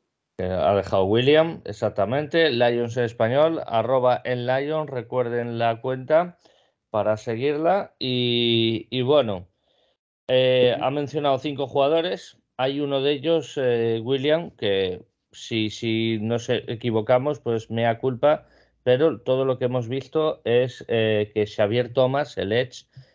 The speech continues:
Speaker 1: eh, de Clemson, no se va a presentar en este draft. Entonces,
Speaker 2: Ujú.
Speaker 1: si,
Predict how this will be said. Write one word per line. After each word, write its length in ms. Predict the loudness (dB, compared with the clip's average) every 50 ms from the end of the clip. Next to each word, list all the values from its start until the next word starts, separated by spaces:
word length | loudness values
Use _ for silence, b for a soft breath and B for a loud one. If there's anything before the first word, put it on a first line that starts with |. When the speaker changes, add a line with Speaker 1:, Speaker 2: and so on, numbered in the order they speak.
| b b b -4
Speaker 1:
eh, 220 | 0 2 2 4
de 140 | 2 2 0
Clemson, 680 | 2 0 2 2 0 -2 -2 -2 -2 0 0 0 0
no 220 | 2 2 2 2
se 180 | 0 -2 -4 0
va 120 | 0 0
a 60 | 0 -2
presentar 480 | -4 -10 -8 -8 -8 -4 -2 -2 -2
en 120 | -2 -4 -6
este 220 | -8 -8 -6 -4
draft. 300 | 0 2 0 0 0 -4
Entonces, 420 | -12 -12 -8 -6 -4 0 0 0 0
Speaker 2:
Ujú. 40 | 0
Speaker 1:
si, 300 | -2 -2 -2 -2 -4